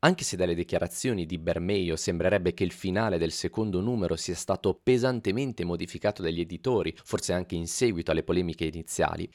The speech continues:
entrambi gli autori hanno comunque espresso il loro orgoglio e la loro soddisfazione per il prodotto finale, legandosi indissolubilmente con la loro produzione precedente. Damned mostra tutta la personalità di Bermejo e Azzarello, capaci di reinventarsi e reinventare un immaginario secondo una visione artistica audace.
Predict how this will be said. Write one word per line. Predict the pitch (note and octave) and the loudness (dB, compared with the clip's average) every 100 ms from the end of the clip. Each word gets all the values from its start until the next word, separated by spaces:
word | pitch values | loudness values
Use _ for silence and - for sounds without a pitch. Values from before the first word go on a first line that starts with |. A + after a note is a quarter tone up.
| _ - | _ 0
entrambi | D3+ D#3 F3+ C3+ | 0 2 2 2
gli | G#2+ | 2
autori | C3 G#2+ F#2+ F#2 | 2 4 4 4
hanno | F#2 F2 | 2 0
comunque | G2+ G2 F2 | -2 -4 -4
espresso | F2 - E2+ - | -6 -2 -2 -2
il | F2 | 0
loro | F2 E2+ | 0 0
orgoglio | E2+ F2 B2+ G#2 E2 | -4 2 4 4 2
e | |
la | E2 | 2
loro | E2 F#2 E2+ | 2 0 0
soddisfazione | - A2+ G#2+ G#2 - G2 - G#2 G2+ F#2+ F2+ | -2 -6 -4 -6 -4 -6 -2 2 2 2 0
per | F2 | -2
il | E2+ | -2
prodotto | - E2 D#2+ - | -4 -2 -2 -2
finale, | - D#2+ D2 C#2+ - - - | -4 -4 -4 -6 -10 -18 -2
legandosi | G2 G2+ A2+ A#2+ A2 A#2 - | 2 4 4 4 2 0 0
indissolubilmente | E3+ D3 B2+ - A2+ G2+ F2 G2+ B2 F2+ G2+ | 0 0 -2 0 0 0 0 0 0 -2 -6
con | - | 0
la | D#2 | 2
loro | D#2+ A2+ G#2 | 4 6 4
produzione | - D#2+ E2+ - F#2+ | 0 -6 -6 0 0
precedente. | D2+ - G2 F2+ D#2 D#2 E2+ - | 0 0 2 2 2 0 -2 -2
Damned | - G#2 B2 B2 A#2 - | -6 4 4 4 0 0
mostra | G#2+ F#2+ E2+ | -2 -2 -4
tutta | - - F3 - | -4 -8 -6 -2
la | E2 | 0
personalità | - D#2+ - D2+ D2+ D#2 D#2 | -2 -4 -4 -4 -2 -2 -2
di | E2 | -4
Bermejo | D#2 E2+ E2 E2 F2 E2+ | 0 2 2 -2 0 2
e | D#2+ | 2
Azzarello, | D#2 E2+ D#2 D2 C#2+ C#2+ - - | 2 0 0 0 -4 -6 -8 -2
capaci | A#2+ - D3 G#3+ - | -2 2 2 2 -4
di | F#2 G2+ | 0 0
reinventarsi | A#2+ D3 G2+ F#2 F2 F2+ E2 F#2 - - | 0 -2 -2 -4 0 0 2 -2 -4 0
e | A2+ - | 0 0
reinventare | A2+ D#3 C#3 G2+ G2 G2 E2 D#2+ | -2 0 -2 -2 -4 0 0 0
un | F2 F#2+ | -2 -2
immaginario | G#2 G#2+ G2 F#2+ G2 G2 G2 | -2 -4 -2 0 0 2 0
secondo | - C#3 A2 G2 | -2 -4 -4 -4
una | F#2+ | -4
visione | F#2 F#2+ G2+ F2+ | -4 -4 -2 -2
artistica | F2 - B2+ G#2 F2+ | -4 -6 -6 -6 -2
audace. | E2 E2 D2+ - - | -2 0 -4 -4 -12